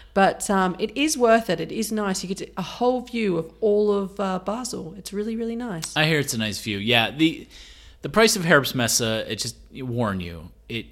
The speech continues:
Speaker 2: it adds up quickly. So my first year here, so, 'cause it goes every day, right?
Speaker 1: Mm.
Speaker 2: Every day throughout the day into the night, every day for two weeks.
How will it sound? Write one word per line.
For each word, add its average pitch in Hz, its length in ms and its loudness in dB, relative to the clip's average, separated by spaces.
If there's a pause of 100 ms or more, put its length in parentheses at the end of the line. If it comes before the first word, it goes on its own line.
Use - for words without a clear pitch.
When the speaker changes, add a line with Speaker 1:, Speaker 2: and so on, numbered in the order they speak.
Speaker 2:
it 127 160 0
adds 127 240 4
up - 160 -6
quickly. 98 420 -8
So 120 580 2 (220)
my 120 220 -2
first 165 400 0
year 135 200 4
here, 98 380 -4
so, 110 300 -4
'cause 156 240 -2
it 175 80 0
goes 160 320 4 (140)
every 139 300 4
day, - 380 -8 (100)
right? 156 260 -4
Speaker 1:
Mm. 147 100 -16
Speaker 2:
Every 151 240 2
day 127 360 4
throughout 120 380 0
the 127 60 -4
day 107 300 0
into 110 180 -2
the 110 100 -6
night, 95 360 -6
every 117 220 -4
day 110 160 -2
for 98 120 -14
two 98 180 -10
weeks. 90 320 -14